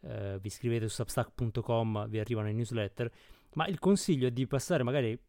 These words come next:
insomma, questi, questi giorni, eh, anche di, di festa, che ce ne sono un po' nelle prossime settimane, a scrollarvi i risultati, cioè fatevi un po' trasportare dalla creatività di da lì, perché credo sia il modo migliore per,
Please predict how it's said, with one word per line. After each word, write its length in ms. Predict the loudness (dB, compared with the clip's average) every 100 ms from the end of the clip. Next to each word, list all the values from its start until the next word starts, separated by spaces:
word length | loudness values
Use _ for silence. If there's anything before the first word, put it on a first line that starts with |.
| -20
insomma, 240 | -6 -6
questi, 400 | -4 -6 -4 -4
questi 240 | -2 -6 -2
giorni, 440 | 0 2 0 -2 -8 -20 -20 _
eh, 100 | -4
anche 1040 | -2 0 0 0 -2 -2 -2 -2 -4 -6
di, 240 | -4 -4 -4
di 120 | -4
festa, 460 | -4 -4 -4 -4 -4
che 120 | -4
ce 140 | -6
ne 60 | -6
sono 160 | -4 -2
un 160 | -2
po' 280 | 2 2 2
nelle 160 | -6 -4
prossime 260 | -4 -4 -4
settimane, 460 | 2 4 4 2 -4 -20 -20 _
a 100 | -6
scrollarvi 720 | -6 0 6 8 8 6 4
i 20 |
risultati, 680 | 4 2 0 4 6 6 2
cioè 120 | 0
fatevi 260 | 2 4 4
un 140 | 4
po' 160 | 4 4
trasportare 920 | 4 0 2 2 2 6 8 8 6
dalla 520 | 4 4 4 4 4 0 -14 -14 -2 0
creatività 520 | 2 2 2 4 4
di 120 | 4 4
da 80 |
lì, 160 | 4 2
perché 220 | 0 0
credo 200 | 0 0
sia 140 | 2 4
il 60 |
modo 240 | 4 4 4
migliore 440 | 2 6 6 6
per, 560 | 4 2 4 4 4